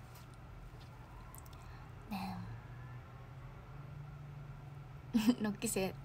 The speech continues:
そうね。残り二人か。なんかここ、<laughs> えー、すごいですね。なんか、私残り二人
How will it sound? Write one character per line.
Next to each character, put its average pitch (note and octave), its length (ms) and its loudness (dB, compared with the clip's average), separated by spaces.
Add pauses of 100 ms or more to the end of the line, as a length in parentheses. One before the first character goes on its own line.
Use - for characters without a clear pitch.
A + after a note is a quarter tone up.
(500)
そ - 160 -2
う F3+ 60 2
ね。 F3 300 2
残 C4 260 10
り G4+ 80 12
二 E4+ 240 12
人 G4 120 12
か。 C#4 440 12 (1400)
な A#3 140 10
ん A#3+ 60 8
か - 100 0
こ B3 100 6
こ、 C4 80 12 (480)
<laughs> G#4+ 480 10
え C#4+ 220 12
ー、 G4 80 12 (420)
す - 180 12
ご D4 200 12
い G#4+ 40 12
で C#4+ 120 10
す A#3+ 120 6
ね。 G#3+ 320 12 (440)
な A3 120 8
ん G#3+ 160 8
か、 F#3 200 6 (1080)
私 G#3+ 240 2
残 G#3 260 10
り E4+ 100 6
二 B3+ 200 6
人 F4 40 8